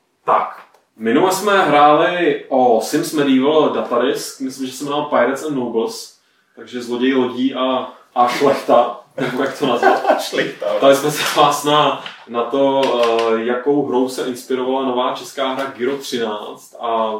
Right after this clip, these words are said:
Speaker 1: jakou starou hrou. A ta stará hra byla Choplifter. A správně odpověděl, vylosovaný byl Radek Píchbil, eh, takže Radkovi posíláme datadisk k Sims Medieval. Novou soutěž si vyhlásíme o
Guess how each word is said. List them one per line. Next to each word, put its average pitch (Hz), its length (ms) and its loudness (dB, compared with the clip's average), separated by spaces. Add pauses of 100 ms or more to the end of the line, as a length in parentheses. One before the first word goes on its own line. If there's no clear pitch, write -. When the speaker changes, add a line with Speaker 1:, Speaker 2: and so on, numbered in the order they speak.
(200)
Speaker 1:
jakou 127 140 -4
starou 117 360 2
hrou. 113 200 0
A - 40 -6
ta - 60 -10
stará 123 240 -2
hra 127 160 -4
byla 135 500 0
Choplifter. - 600 -2 (220)
A 139 100 0
správně 180 640 4
odpověděl, 170 460 2
vylosovaný 160 520 -2
byl 156 260 2
Radek 156 360 -2
Píchbil, 165 640 4
eh, - 500 -20 (280)
takže 131 340 -6
Radkovi 151 320 -6
posíláme 147 840 -6 (320)
datadisk 143 460 -10 (140)
k - 40 -16
Sims 143 240 -12
Medieval. 131 520 -2 (400)
Novou 214 280 2
soutěž 170 300 -2
si 151 100 -8
vyhlásíme 175 920 -2
o 143 440 0